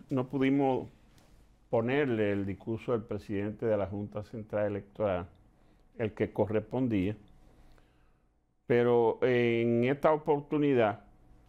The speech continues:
yo quiero referirme a otro discurso que ocurrió anoche. El del presidente de la Junta Central Electoral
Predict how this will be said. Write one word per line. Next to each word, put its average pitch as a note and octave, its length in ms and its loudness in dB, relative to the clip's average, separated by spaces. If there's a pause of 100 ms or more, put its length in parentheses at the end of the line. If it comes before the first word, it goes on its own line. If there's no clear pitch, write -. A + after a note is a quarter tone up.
(120)
yo A2+ 320 -2
quiero B2 540 2 (2250)
referirme B2 960 2 (640)
a A2+ 120 4
otro D3 340 2
discurso A2 560 -2
que G2+ 60 -8
ocurrió G#2+ 640 0
anoche. G2+ 560 -2 (240)
El A#2 80 -2
del G#2+ 120 2
presidente A#2+ 600 0
de D3+ 120 4
la B2 100 4
Junta C3 400 -4
Central G#2+ 400 -2
Electoral A2+ 640 0